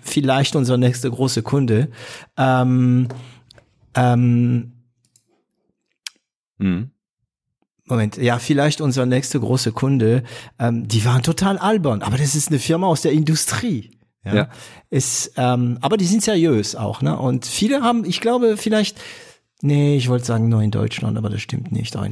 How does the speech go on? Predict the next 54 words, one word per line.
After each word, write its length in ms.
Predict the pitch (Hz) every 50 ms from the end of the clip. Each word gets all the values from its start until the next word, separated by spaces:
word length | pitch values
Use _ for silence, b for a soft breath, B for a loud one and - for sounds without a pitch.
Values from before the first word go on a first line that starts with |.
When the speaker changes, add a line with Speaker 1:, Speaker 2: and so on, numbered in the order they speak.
| -
Speaker 2:
Du, 100 | - -
aber 80 | - -
Speaker 1:
Frankreich. 220 | - 131 143 104
Speaker 2:
ich 80 | 117 113
kann 140 | - 151 156
da 100 | 156 123
gleich 220 | 104 110 98 92
drauf 300 | - - 104 104 120 -
gehen. 160 | - 120 101
Ich, 240 | 104 101 - - -
äh, 320 | 90 107 110 98 80 101 104
äh, 40 |
du, 220 | 101 98 107 107 104
du 320 | 98 - 107 101 101 98 98 _ -
triffst 420 | - - 123 - - - - - -
exakt 600 | 107 101 98 - - - - 156 - _ _ -
gerade, 300 | - 107 113 123 117 113
äh, 520 | 110 107 107 98 - 101 101 101 98 58 65
einen 140 | 95 92
Punkt. 260 | 85 - 127 139 131 -
Ich 140 | 71 -
glaube, 240 | - 98 98 107 101
wenn 100 | 98 104
du 80 | 110 113
jetzt 220 | 110 - - - -
mal 80 | 101
ein 80 | 98 98
paar 120 | 90 85
andere 240 | 95 113 120 110 101
fragen 340 | - - 92 98 107 117 113
würdest 240 | 107 101 98 - -
hier 100 | 110 101
bei 120 | 95 90
Zenjob, 340 | 87 98 101 113 117 107 B B B B B B B B B B
ähm, 280 | - 113 98 98 98 95
die 120 | 95 98
würden 200 | 92 98 104 107
mich, 260 | 101 101 113 - - -
gerade 240 | - 85 95 101
mich 240 | 98 104 135 139 -
wahrscheinlich 340 | 107 92 - 101 92 92 92
immer 180 | - 90 95 90
sehr 220 | 87 101 104 101
da 300 | 98 90 87 87 87 85
in 140 | - 73 98
diese 240 | 92 - 104 104 101
Richtung, 360 | 101 101 - - 107 98 95
äh, 300 | 76 58 80 87 87 78
kategorisieren. 800 | - - - 101 98 98 90 104 95 90 92 87 98 113 113 92 -
Übrigens 280 | 101 98 107 95 87
eher 200 | - 95 98 92
eine 120 | 92 92 90
Sache 260 | 95 95 101 104 82
auch, 180 | 71 92 90